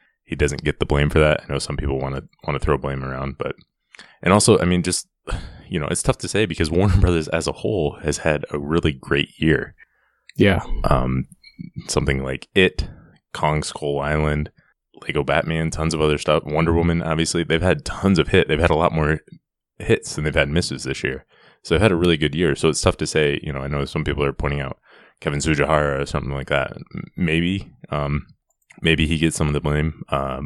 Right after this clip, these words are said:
Speaker 1: but, you know, it, the company as a whole has <laughs> done really well and made a lot of good films that did well financially this year. So it's, it's tough to just blame Warner Brothers, the most proven studio in the world, for, you know,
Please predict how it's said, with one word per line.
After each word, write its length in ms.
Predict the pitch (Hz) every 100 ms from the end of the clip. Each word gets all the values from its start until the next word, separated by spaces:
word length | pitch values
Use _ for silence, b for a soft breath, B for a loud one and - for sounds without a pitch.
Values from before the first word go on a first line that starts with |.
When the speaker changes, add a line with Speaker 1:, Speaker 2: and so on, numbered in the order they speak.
| 64
Speaker 1:
but, 240 | 71 65 - _ _ _ -
you 120 | 71
know, 240 | 67 73 78
it, 160 | 69 - - - -
the 140 | -
company 280 | 107 82 82
as 100 | 71
a 60 | 71
whole 260 | 92 80
has 120 | 71
<laughs> 20 | 73
done 340 | 78 87 73 -
really 420 | 67 67 67 67
well 380 | 65 69 65 - -
and 100 | 67
made 140 | 67
a 40 | 65
lot 180 | 67 65
of 60 |
good 180 | - 64
films 380 | 85 85 87 -
that 320 | 73 71 67
did 160 | 73 71
well 160 | 69
financially 540 | - 69 73 82 71 64
this 240 | 65 -
year. 220 | - - b b b b
So 220 | - 69
it's, 320 | - - - - _
it's 200 | 76 -
tough 220 | - -
to 120 | 76 67
just 300 | 69 - -
blame 300 | 71 69 67
Warner 240 | 71 65
Brothers, 520 | 67 67 69 - - -
the 100 | 71
most 200 | 71 -
proven 340 | 90 78 71
studio 540 | - 85 76 73 69 - b b b b
in 120 | -
the 80 | 67
world, 400 | 76 85 71 69 - _
for, 240 | - 69 64 - - -
you 100 | -
know, 220 | 65 64